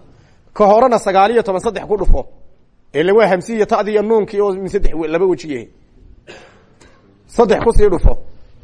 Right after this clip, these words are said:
Sagaal iyo toban, saddex ku dhufo. Sagaal iyo toban, saddex ku dhufo.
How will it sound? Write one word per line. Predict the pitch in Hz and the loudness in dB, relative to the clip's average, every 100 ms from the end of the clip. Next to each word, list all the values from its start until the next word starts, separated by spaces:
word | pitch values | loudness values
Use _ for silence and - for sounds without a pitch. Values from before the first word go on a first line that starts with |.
| - - _ _ - - - - - _ - | -20 -20 _ _ -20 -20 -20 -20 -20 _ -6
Sagaal | - 180 202 | 0 2 4
iyo | 247 | 4
toban, | 226 196 | 2 0
saddex | 202 196 160 | 0 -2 -2
ku | 208 | -2
dhufo. | 135 120 - - - 180 - - - - - - - - - | -2 -10 -12 -20 -20 -20 -20 -20 -20 -20 -20 -20 -20 -20 -20
Sagaal | - 165 180 175 | -4 2 4 4
iyo | 190 220 | 4 2
toban, | 180 131 - - - _ | 0 -4 -6 -12 -20 _
saddex | - 226 185 - | -2 0 0 0
ku | 202 | 0
dhufo. | 170 135 | 0 -6